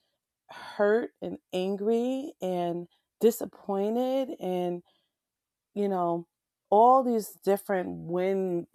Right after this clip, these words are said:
of emotions. You know, I just wanted to be able to just represent for a Black young lady in the society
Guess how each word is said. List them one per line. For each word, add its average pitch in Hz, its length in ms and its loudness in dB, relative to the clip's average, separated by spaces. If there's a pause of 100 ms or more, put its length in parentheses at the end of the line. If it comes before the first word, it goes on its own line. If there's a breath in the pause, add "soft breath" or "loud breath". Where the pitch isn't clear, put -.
(800)
of 151 280 0 (640)
emotions. 160 840 -2
You 180 120 -6
know, 165 300 -4 (360 soft breath)
I 190 120 0
just 262 240 -4
wanted 294 220 -2
to 226 60 -2
be 196 120 2
able 180 220 -2
to 170 180 -6
just 156 300 -2 (440)
represent 170 920 0 (640)
for 175 720 0 (1200)
a 180 220 -2 (480)
Black 202 320 2 (500)
young 190 380 -2
lady 156 600 -4 (380)
in 196 300 -2
the 196 100 -4
society 151 840 -4